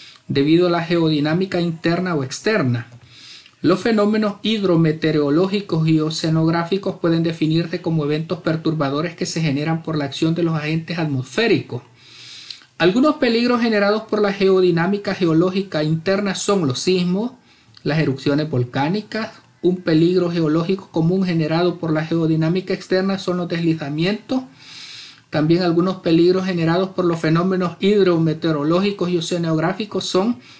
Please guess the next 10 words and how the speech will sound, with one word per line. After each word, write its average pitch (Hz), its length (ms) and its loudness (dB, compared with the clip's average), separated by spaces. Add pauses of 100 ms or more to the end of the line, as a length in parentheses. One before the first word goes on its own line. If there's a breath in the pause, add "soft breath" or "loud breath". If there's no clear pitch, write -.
(120)
las 151 200 2
inundaciones 170 760 2
y 190 40 2
la 151 120 0
sequía. 143 640 0 (400 loud breath)
Y 208 160 2
aquí 214 320 0
aparece 180 560 0
una 170 240 2
de-, 175 220 0